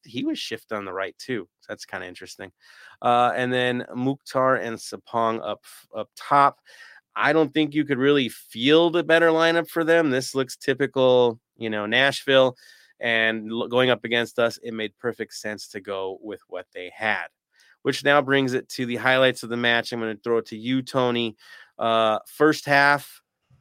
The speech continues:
give it to us, man. How did things go down?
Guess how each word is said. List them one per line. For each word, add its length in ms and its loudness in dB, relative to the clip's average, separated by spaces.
give 160 -2
it 100 -6
to 120 -4
us, 140 -6
man. 240 -2
How 200 -2
did 180 -4
things 220 -4
go 160 0
down? 360 -2